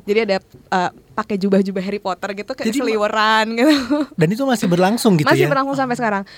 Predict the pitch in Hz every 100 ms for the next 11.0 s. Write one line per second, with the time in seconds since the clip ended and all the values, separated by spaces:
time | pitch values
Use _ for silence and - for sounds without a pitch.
0 | - 233 233 233 240 247 247 240 240 254
1 | 277 233 220 190 196 262 180 180 190 196
2 | 196 185 190 180 185 196 185 175 _ _
3 | _ - - 226 214 190 233 - 214 196
4 | 190 196 160 165 254 185 208 220 311 254
5 | 233 285 294 294 285 247 262 247 254 311
6 | 311 277 240 240 240 269 285 214 214 247
7 | 247 208 214 226 262 269 233 208 220 262
8 | 247 262 254 226 220 180 190 165 - -
9 | - 240 240 240 214 220 - 226 247 349
10 | 440 - 262 - - 208 208 208 208 214